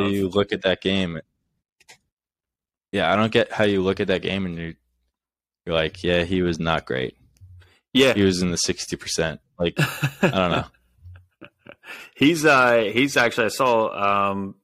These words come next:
Speaker 2: uh, the guys over at Jet Up, like, put up a graphic, uh, compared him versus A-, Aaron Donald this year, just in terms of, uh, stats, and he's, uh,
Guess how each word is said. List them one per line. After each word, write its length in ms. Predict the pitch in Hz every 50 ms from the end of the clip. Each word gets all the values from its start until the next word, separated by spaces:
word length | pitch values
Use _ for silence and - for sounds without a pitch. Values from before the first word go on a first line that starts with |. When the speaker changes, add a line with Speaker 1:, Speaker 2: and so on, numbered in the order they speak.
| _ _ _ _ _ _ _ _ _ _ _
Speaker 2:
uh, 420 | - 104 104 101 101 98 98 98 98 - - _ _ _ _ _ _ -
the 60 | 123
guys 240 | 107 113 110 104 104
over 120 | 113 110 104
at 60 | 98
Jet 160 | - 110 104
Up, 100 | 107 -
like, 300 | 110 98 95 - - _
put 140 | - 117 104
up 100 | 95 -
a 60 | 101
graphic, 480 | 98 104 98 98 - - 107 95 - 107
uh, 260 | 101 98 95 92 92 - - - - - - _ _ _
compared 320 | - 110 104 117 110 107 98
him 160 | 110 107 104
versus 180 | 104 101 - -
A-, 260 | - 117 113 - -
Aaron 200 | 123 113 107 95
Donald 340 | 104 101 98 101 104 98 101
this 220 | 101 92 - -
year, 120 | 98 98
just 220 | 95 98 104 - -
in 80 | 113
terms 340 | 98 - 110 104 101 95 -
of, 220 | 110 104 95 90 107
uh, 140 | 101 98
stats, 440 | 95 - - 110 101 101 101 - -
and 120 | - 101 107
he's, 360 | 107 104 101 101 98 - -
uh, 360 | 104 98 98 98 98 95 92